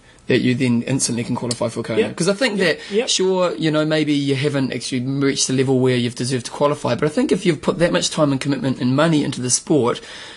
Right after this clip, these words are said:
Speaker 1: you deserve some recognition, and I
Speaker 2: Yeah.
Speaker 1: think that, you know, for the people who have done ten, and if you haven't done Hawaii, and, you know, obviously when you've done ten, that's something you've thought about over the time,
Speaker 2: Yeah.
Speaker 1: that you should be rewarded,
Speaker 2: Yeah.
Speaker 1: you know, and you, and you maybe get, you get your slot and you get four
Speaker 2: Or
Speaker 1: years
Speaker 2: you,
Speaker 1: to use it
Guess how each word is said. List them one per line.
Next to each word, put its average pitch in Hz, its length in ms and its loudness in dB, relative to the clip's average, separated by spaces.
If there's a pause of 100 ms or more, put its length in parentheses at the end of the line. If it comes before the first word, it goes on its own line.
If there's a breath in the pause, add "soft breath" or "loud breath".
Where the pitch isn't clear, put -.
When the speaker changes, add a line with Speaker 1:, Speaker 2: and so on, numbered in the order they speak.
(120)
Speaker 1:
you 175 100 2
deserve 156 340 2
some 151 200 4
recognition, 143 540 2
and 143 100 4
I 135 80 4
Speaker 2:
Yeah. 247 100 4
Speaker 1:
think 143 200 2
that, 131 240 2 (340 loud breath)
you - 80 0
know, 127 160 4
for 151 120 -4
the 165 100 2
people 196 160 2
who 160 60 4
have 131 100 4
done 127 160 0
ten, 127 260 2
and 123 140 0
if 147 160 -2
you 196 80 4
haven't 185 160 2
done 127 140 0
Hawaii, 127 500 2
and, 127 240 0 (240)
you 170 100 2
know, 120 140 2
obviously 135 260 0
when 123 60 0
you've 117 80 -2
done 123 120 -2
ten, 135 220 0
that's 120 160 -2
something 120 240 -2
you've 113 100 -4
thought 160 200 -2
about 127 180 -2
over 117 140 -2
the 117 80 -4
time, 170 320 0
Speaker 2:
Yeah. 170 100 4
Speaker 1:
that 127 200 0 (280 loud breath)
you - 80 -2
should - 140 2
be 135 80 4
rewarded, 127 580 2 (180)
Speaker 2:
Yeah. 254 160 2
Speaker 1:
you 160 40 4
know, 131 100 0
and 175 140 0
you, 170 160 2
and 185 160 4
you 170 60 4
maybe 156 240 4
get, 143 240 0
you 143 180 2
get 165 140 0
your 180 80 0
slot 147 220 4
and 143 80 -4
you 135 60 0
get - 100 -2
four 143 160 4
Speaker 2:
Or - 20 4
Speaker 1:
years 131 140 2
Speaker 2:
you, - 60 -2
Speaker 1:
to - 80 2
use 127 140 2
it 127 80 -2